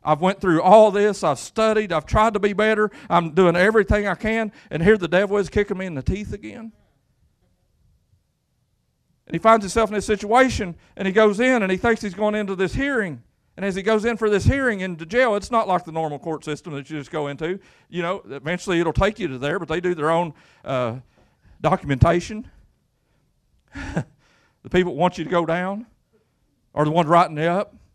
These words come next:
The warden don't like me very much 'cause I've got tattoos on my arm or whatever. Here he finds himself in this situation. He goes in and he goes into this hearing and he thinks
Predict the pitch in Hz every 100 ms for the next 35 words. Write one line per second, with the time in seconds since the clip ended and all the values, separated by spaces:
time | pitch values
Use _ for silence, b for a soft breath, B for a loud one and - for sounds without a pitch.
0 | _ _ _ _ _ _ _ _ _ _
1 | _ _ _ _ _ 131 185 165 175 165
2 | 190 175 160 185 175 170 202 - 175 143
3 | 165 160 165 170 175 170 175 170 185 160
4 | 160 160 175 190 208 _ _ _ _ _
5 | _ _ _ _ _ _ _ _ _ _
6 | _ _ _ _ _ _ _ 156 170 196
7 | 190 170 175 175 160 - 170 180 196 214
8 | - 139 147 160 147 180 175 151 143 160
9 | 151 160 151 147 196 196 170 143 139 175
10 | 190 160